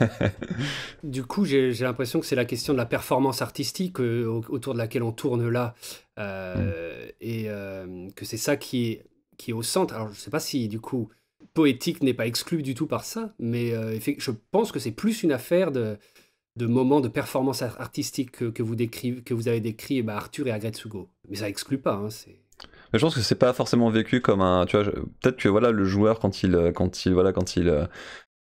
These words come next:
Speaker 2: quand il crée son gameplay émergent, quand il transforme son jeu, c'est peut-être que, voilà, on,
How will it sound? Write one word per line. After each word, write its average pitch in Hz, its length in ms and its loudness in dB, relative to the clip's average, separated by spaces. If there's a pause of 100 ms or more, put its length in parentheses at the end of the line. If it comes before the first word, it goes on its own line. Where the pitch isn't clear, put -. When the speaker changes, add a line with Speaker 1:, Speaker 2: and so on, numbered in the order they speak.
(160)
Speaker 2:
quand - 200 0
il 98 80 4
crée 107 220 2
son 101 180 2
gameplay 92 380 4
émergent, 95 400 4
quand 98 200 0
il 101 60 4
transforme 95 540 2
son 95 240 2
jeu, 107 340 4
c'est 87 260 2
peut-être 110 180 4
que, - 100 2
voilà, 104 200 6
on, 95 280 2